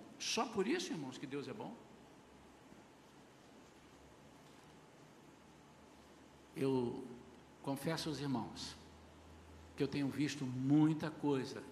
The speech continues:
e vai piorar um pouco mais. Muitas pregações,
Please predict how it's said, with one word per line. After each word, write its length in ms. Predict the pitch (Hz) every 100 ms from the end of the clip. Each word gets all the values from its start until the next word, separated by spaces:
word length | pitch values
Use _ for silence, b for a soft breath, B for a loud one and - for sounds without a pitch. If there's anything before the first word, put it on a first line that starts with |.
| -
e 80 | 131
vai 160 | 147
piorar 400 | 147 147 127 123
um 80 | 120
pouco 260 | 120 117 117
mais. 300 | 98 - - - - - - - - - - - - - -
Muitas 440 | 143 185 180 147
pregações, 1000 | - 143 131 113 143 135 110 90 - -